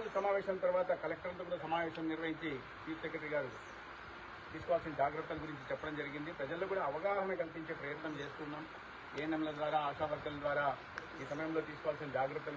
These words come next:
గురించి, ముఖ్యంగా ప్రజలకు నేను కూడా మనవి చేస్తున్నది ఏంటంటే, ఈ సమయంలో జాగ్రత్తగా ఉండాల్సిన అవసరం ఉంది. నీటిని బాగా మరిగించి చల్లారిన తర్వాత తాగడం మంచిదని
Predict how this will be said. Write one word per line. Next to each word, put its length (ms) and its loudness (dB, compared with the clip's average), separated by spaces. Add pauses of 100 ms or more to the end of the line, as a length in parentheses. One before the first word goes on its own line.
గురించి, 280 -6 (180)
ముఖ్యంగా 460 2 (580)
ప్రజలకు 300 2
నేను 260 2
కూడా 160 10 (520)
మనవి 260 -2
చేస్తున్నది 360 2
ఏంటంటే, 360 4 (200)
ఈ 100 -6
సమయంలో 320 0
జాగ్రత్తగా 420 2
ఉండాల్సిన 340 0
అవసరం 340 -2
ఉంది. 160 -4 (840)
నీటిని 400 0 (1040)
బాగా 220 6
మరిగించి 560 0
చల్లారిన 360 6
తర్వాత 360 0
తాగడం 320 2 (280)
మంచిదని 460 -2